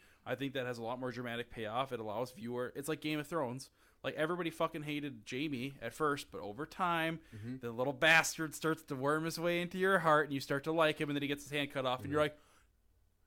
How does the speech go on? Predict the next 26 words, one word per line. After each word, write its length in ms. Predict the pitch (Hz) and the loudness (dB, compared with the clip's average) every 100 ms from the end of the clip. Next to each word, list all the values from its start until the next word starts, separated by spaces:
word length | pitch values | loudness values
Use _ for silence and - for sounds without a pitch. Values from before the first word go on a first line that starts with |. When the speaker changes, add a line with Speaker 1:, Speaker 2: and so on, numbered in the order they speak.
| _ _ 302 | _ _ -6
Speaker 1:
"No." 920 | 311 311 170 143 127 120 117 117 123 _ _ - - - - _ _ - - - 131 - | -4 -2 0 2 2 2 0 -2 -8 _ _ -20 -20 -20 -20 _ _ -20 -20 -20 -10 0
But 280 | 123 117 - 131 | 0 0 -8 -4
that 160 | 139 151 | -2 2
only 260 | 160 165 | 2 2
works 320 | 143 180 175 | 2 0 -2
because 280 | - 135 127 | -6 -6 -4
you 80 | 120 | -4
have 160 | 110 - | -6 -6
time 420 | - 127 131 113 | -4 -4 -4 -4
with 220 | 120 - | -6 -8
him. 140 | 87 69 | -12 -8
If 140 | 131 | -4
it 120 | 160 | -2
started 360 | - 170 180 151 | 2 4 4 4
off 280 | 120 151 - | 4 2 2
like 120 | 147 | -2
one 120 | 147 127 | 0 0
of 60 | |
the 60 | 131 | -2
Speaker 2:
Mm-hmm. 60 | |
Speaker 1:
seasons 240 | 160 156 156 | -6 -8 -8
with 160 | 147 | -6
Jaime, 320 | 160 160 170 175 | -4 -2 -4 -6
you'd 200 | 151 143 | -8 -2
be 100 | 143 | 2
like, 280 | 139 139 | 2 -2